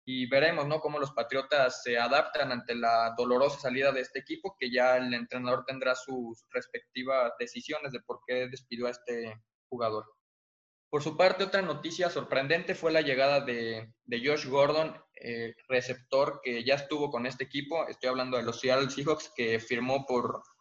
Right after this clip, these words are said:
por un año. Este jugador, lo comentaba, estaba en la temporada pasada también en los Seahawks, sin embargo, tuvo que ser cortado a mitad de temporada debido a problemas que tuvo con, con la N F L. Veremos si aprovecha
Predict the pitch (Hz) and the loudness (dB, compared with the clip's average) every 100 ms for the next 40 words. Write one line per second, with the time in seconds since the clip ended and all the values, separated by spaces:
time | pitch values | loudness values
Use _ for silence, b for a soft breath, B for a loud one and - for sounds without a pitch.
0 | _ _ _ _ 127 143 151 151 170 202 | _ _ _ _ 0 2 4 4 4 0
1 | 226 - _ _ _ _ - 156 147 156 | -2 -10 _ _ _ _ 0 2 2 8
2 | 147 156 175 170 180 156 139 131 151 160 | 8 8 6 4 4 4 0 6 8 8
3 | 160 151 151 151 135 131 127 135 156 160 | 6 6 6 6 2 0 4 8 8 8
4 | 135 143 143 131 135 131 113 - 143 165 | 4 2 2 0 0 0 -2 -2 2 2
5 | 160 135 123 135 147 151 156 156 147 147 | 2 -4 6 6 4 -2 0 0 0 -2
6 | 135 147 139 147 143 127 113 127 143 127 | 0 -2 4 4 4 2 0 0 0 -4
7 | 127 117 123 151 156 - - 135 127 139 | -2 6 10 12 10 8 -2 -4 0 4
8 | 151 151 123 123 143 143 - - 131 135 | 4 4 0 2 0 -2 -4 -6 -4 0
9 | 135 120 113 113 _ _ _ _ _ - | 0 2 0 -4 _ _ _ _ _ -2
10 | 117 117 113 110 113 - 117 120 131 147 | -2 -2 -6 -8 -12 -4 4 4 4 2
11 | 147 139 143 160 185 - 131 143 160 - | -2 2 4 4 2 4 4 4 0 -2
12 | 139 131 135 135 147 151 156 | 4 4 4 2 2 2 -2